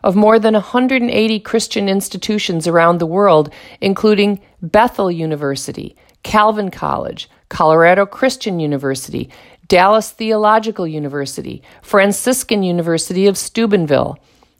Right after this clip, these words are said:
Fuller Theological Seminary, Gordon College, Gordon Conwell Theological Seminary,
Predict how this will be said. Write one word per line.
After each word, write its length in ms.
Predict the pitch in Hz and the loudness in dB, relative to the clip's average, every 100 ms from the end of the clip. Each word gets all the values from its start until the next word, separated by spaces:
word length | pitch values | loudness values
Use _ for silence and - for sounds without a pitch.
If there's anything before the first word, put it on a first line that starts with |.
| _ - | _ -2
Fuller 320 | 175 180 185 | 2 4 2
Theological 760 | - 202 190 190 220 220 190 | 0 0 4 4 2 0 -6
Seminary, 600 | 160 - 156 151 143 139 | -6 -4 -4 -4 -4 -4
Gordon 420 | 131 156 160 185 | -2 2 2 0
College, 540 | 180 - 202 202 151 139 | -4 0 2 2 0 -4
Gordon 280 | 156 151 165 | -4 -2 -4
Conwell 480 | - 165 170 170 | -4 -2 0 0
Theological 720 | 165 196 180 180 185 185 196 | 0 -2 0 2 2 0 -4
Seminary, 640 | 190 - 214 208 165 135 143 | -4 0 2 2 0 0 -2